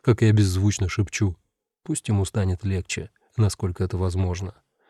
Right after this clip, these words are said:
А потом встал и отошел в сторону, потому что сам не хотел бы, чтобы кто-то посторонний видел,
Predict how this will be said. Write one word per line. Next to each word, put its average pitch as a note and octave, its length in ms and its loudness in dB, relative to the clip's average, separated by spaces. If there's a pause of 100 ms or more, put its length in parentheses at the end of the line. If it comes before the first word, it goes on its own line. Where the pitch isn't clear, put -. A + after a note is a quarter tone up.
(320)
А G#2+ 100 0
потом D3+ 340 2
встал C3 460 -2 (260)
и - 40 -2
отошел G#2 420 0
в - 40 -14
сторону, F2 540 -4 (480)
потому D3 300 0
что - 140 0
сам C3+ 280 6
не G#2 60 6
хотел B2+ 380 4
бы, G#2 120 2
чтобы A2 220 2
кто-то A#2 280 2
посторонний G#2+ 600 4
видел, A2+ 380 4